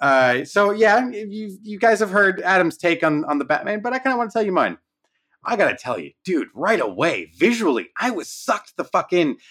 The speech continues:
The, the, the city looks amazing. Uh, I, I watched it on imax over at the, uh, A M C Woodland Hills sixteen.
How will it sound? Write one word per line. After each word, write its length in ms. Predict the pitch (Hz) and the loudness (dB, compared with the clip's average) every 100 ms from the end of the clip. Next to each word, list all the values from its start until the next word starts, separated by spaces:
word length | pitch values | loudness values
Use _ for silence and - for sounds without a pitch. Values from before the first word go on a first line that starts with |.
| _ _ | _ _
The, 220 | 151 151 170 | 0 0 2
the, 220 | 185 190 160 | 0 0 -2
the 100 | 165 | -6
city 420 | - - 247 262 | -2 0 2 2
looks 220 | 220 - | 0 0
amazing. 580 | 151 143 190 190 202 190 _ _ _ | 2 4 4 2 0 -2 _ _ _
Uh, 180 | 151 135 | 2 4
I, 80 | 143 | 4
I 220 | 165 156 | 2 2
watched 260 | 147 147 - | 2 2 0
it 80 | 120 | 0
on 220 | 127 135 | 0 0
imax 520 | 143 160 165 165 - | 0 2 2 0 -2
over 220 | 151 131 | -4 0
at 140 | 131 127 | 0 0
the, 180 | 120 110 | -2 0
uh, 260 | 98 101 - | 0 -4 -6
A 120 | 143 139 | -2 0
M 120 | 131 | 0
C 320 | - 139 127 | -2 -4 -2
Woodland 260 | 120 123 120 | -2 -4 -4
Hills 180 | 117 - | -6 -8
sixteen. 480 | - _ 175 180 | -18 _ -4 -4